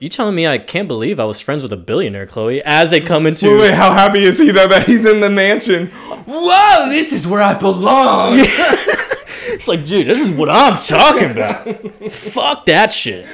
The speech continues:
Speaker 2: I hate the fun. This place is awesome. <laughs>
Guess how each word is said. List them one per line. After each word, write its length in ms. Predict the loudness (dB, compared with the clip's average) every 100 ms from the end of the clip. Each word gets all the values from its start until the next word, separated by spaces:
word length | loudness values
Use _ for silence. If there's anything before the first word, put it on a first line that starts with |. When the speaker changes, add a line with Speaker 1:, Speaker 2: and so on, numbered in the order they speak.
| -14 -4
Speaker 2:
I 140 | -4
hate 400 | -4 -4 -4 -4
the 120 | -8
fun. 420 | -10 -2 0 2 0
This 180 | 0
place 280 | 0 -2 -2
is 120 | -8
awesome. 920 | -12 -4 0 0 -2 -4 -2 -2 -2 -6 -8 -16
<laughs> 120 | -16